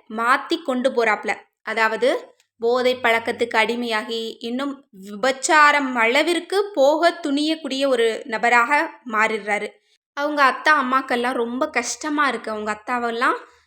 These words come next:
வீட்டுல ஒரே ஒரு பையன், நம்முடைய வியாபாரத்தை கவனிச்சுக்கிட்டா நல்லா இருக்கும், கூட உதவுனா நல்லா இருக்கும் அப்படிங்கிற ஒரு ஏக்கத்தோட இருக்கிறாங்க.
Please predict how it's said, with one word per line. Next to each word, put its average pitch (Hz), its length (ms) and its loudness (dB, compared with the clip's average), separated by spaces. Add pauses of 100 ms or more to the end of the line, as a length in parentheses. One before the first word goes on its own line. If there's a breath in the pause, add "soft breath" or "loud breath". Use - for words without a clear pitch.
(180 loud breath)
வீட்டுல 277 580 0 (160)
ஒரே 240 400 0
ஒரு 277 200 2
பையன், 247 580 -2
நம்முடைய 220 340 -6
வியாபாரத்தை 247 720 0
கவனிச்சுக்கிட்டா 247 640 -4
நல்லா 247 320 -2
இருக்கும், 240 360 -4
கூட 269 260 -2
உதவுனா 254 400 -2
நல்லா 254 300 0
இருக்கும் 262 400 -4
அப்படிங்கிற 262 380 -2
ஒரு 240 140 0
ஏக்கத்தோட 285 720 0
இருக்கிறாங்க. 240 560 0